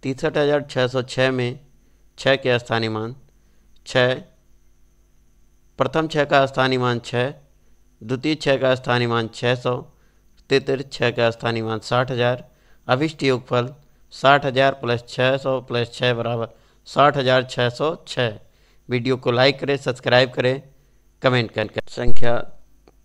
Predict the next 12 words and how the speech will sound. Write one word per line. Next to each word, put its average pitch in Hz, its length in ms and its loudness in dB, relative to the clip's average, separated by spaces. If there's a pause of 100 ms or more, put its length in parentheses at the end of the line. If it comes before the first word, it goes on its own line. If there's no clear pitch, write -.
(140)
दो 120 240 0
हज़ार 117 260 0
चार 117 300 -4
सौ 110 180 -8
चौबीस 117 520 -8 (440)
में 113 160 -6
दो 117 180 -4
के 117 220 -4
स्थानीय 110 340 -6
मानों 107 360 -6
का 110 160 -6
योगफल। 104 560 -10